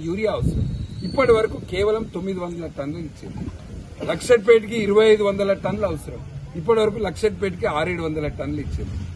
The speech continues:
మరి ఇప్పుడు సెప్టెంబర్ నెల అనేది రైతులకు చాలా ముఖ్యం. ఇవాళ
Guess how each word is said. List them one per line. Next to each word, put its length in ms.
మరి 160
ఇప్పుడు 260
సెప్టెంబర్ 640
నెల 120
అనేది 220
రైతులకు 460
చాలా 260
ముఖ్యం. 280
ఇవాళ 240